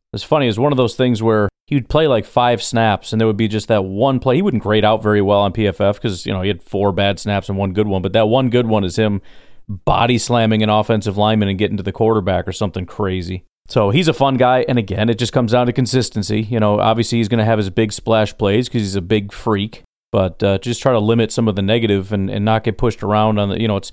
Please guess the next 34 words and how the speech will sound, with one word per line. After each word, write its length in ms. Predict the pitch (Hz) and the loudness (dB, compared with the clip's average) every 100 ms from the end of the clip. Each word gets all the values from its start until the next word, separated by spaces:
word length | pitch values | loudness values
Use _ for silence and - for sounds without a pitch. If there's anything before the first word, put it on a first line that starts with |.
| - | -8
it's 160 | - - | -6 0
not 180 | 190 180 | 2 2
all 200 | 156 147 | 2 2
or 80 | 127 | 2
nothing. 320 | 117 - - | 0 -2 -10
It's 160 | 95 143 | -6 0
not 240 | 131 127 | 0 0
either 240 | 139 131 | 0 2
I 60 | 123 | 2
get 160 | 120 107 | 0 -2
to 40 | |
the 80 | 104 | -2
quarterback 520 | 120 113 104 110 101 | 0 0 2 2 2
or 120 | 104 | 0
I 80 | 98 | 2
don't 200 | 98 92 | 0 -4
care. 320 | 107 87 78 - _ _ - | -4 -6 -8 -18 _ _ -8
And 160 | 98 | -4
I, 180 | 98 - | -2 -2
I 40 | 107 | -2
think 260 | 123 113 | 0 0
as 120 | 107 | -2
far 260 | - 113 107 | 0 2 2
as, 160 | 104 104 | 2 0
you 60 | |
know, 80 | 101 | -2
guys 300 | 95 110 104 | 2 0 2
that 120 | 104 | 0
put 140 | 113 104 | 0 0
in 80 | |
the 80 | 98 | 0
work, 400 | 95 120 127 - | 0 0 -2 -10
there's 320 | - 107 98 - | -2 0 0 0
some, 300 | 110 101 | -2 -2